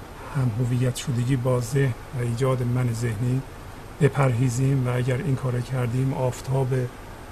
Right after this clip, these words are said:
هوشمون زنده باشه، تابان باشه تا ببینیم که این مفلس چیزی به ما نمی‌تونه بده.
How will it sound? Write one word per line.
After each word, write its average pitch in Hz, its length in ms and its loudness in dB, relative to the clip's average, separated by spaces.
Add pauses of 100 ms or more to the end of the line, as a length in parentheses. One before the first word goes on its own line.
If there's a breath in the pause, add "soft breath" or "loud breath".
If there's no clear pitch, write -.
(560)
هوشمون 135 560 2 (800)
زنده 123 400 2
باشه، 131 380 0
تابان 131 460 2
باشه 131 340 0 (160)
تا 127 300 -2 (500)
ببینیم 131 400 4
که 131 140 -6
این 127 280 2
مفلس 127 420 -2
چیزی 127 280 0
به 120 100 -2
ما 120 340 0
نمی‌تونه 123 360 0
بده. 120 220 -2